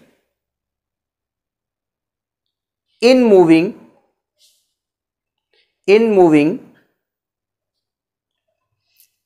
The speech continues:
a unit positive charge a unit positive charge from infinity,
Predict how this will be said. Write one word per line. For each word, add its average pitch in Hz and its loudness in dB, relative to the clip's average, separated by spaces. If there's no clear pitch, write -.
a 160 0
unit 180 -2
positive 180 -2
charge 139 -2
a 156 0
unit 180 -2
positive 165 -2
charge 139 -2
from 226 -2
infinity, 196 -2